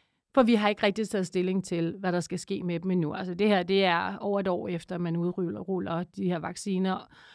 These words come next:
For manges vedkommende har de været sygemeldt et år. Øh, og, og, og, og Sundhedsstyrelsen har ikke fucking taget...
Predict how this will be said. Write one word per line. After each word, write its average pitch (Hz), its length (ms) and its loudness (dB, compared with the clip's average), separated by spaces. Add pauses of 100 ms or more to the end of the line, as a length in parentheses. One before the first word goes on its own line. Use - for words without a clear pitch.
(220)
For 196 360 2
manges 175 360 4
vedkommende 185 440 0
har 170 120 0
de 165 160 -4
været 160 240 -2
sygemeldt 180 440 -2
et 165 100 -8
år. 165 300 -6 (840)
Øh, 170 300 0 (1160)
og, 226 200 0 (260)
og, 202 220 4 (100)
og, 196 100 -2 (1500)
og 196 80 0
Sundhedsstyrelsen 190 580 -2
har 175 100 -6
ikke 180 180 -10
fucking 185 420 -10
taget... 170 300 -8